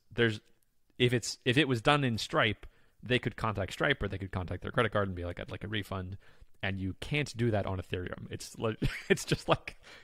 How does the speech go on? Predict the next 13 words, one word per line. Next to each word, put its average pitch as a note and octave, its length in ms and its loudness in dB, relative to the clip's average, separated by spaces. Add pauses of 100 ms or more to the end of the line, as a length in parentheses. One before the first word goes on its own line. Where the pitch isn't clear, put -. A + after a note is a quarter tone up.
it's G#2+ 160 -2
a G2+ 60 0
contract C#3 520 6
and A2 80 0
it's G2+ 140 -6
been G2 260 -2
done A#2 300 4
and G2 260 -6 (240)
everything G#2 320 0
is, E2+ 300 -6
is G2+ 360 -2
irrevocable. F#2+ 640 -4 (460)
Uh, F2+ 720 -2